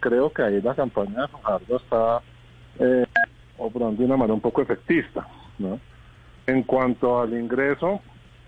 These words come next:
a ver, tengamos claro una cosa. El pueblo colombiano rechazó la reforma, mm, tributaria el año pasado, no por el monto.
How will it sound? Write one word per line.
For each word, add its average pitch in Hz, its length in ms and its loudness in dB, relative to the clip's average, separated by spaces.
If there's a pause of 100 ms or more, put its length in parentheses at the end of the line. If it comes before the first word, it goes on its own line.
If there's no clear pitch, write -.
(420)
a 110 40 -4
ver, 127 200 2
tengamos 113 380 -6
claro 139 220 0
una 117 120 -2
cosa. - 380 -2 (960)
El 107 80 -6
pueblo 113 360 0
colombiano 123 760 0 (640)
rechazó 104 640 0
la 143 120 2
reforma, 131 720 0 (100)
mm, 107 200 -2 (100)
tributaria 104 580 2
el 127 60 2
año 110 220 0
pasado, 107 480 -2 (760)
no 113 220 2
por 226 200 2
el 156 100 2
monto. 175 440 0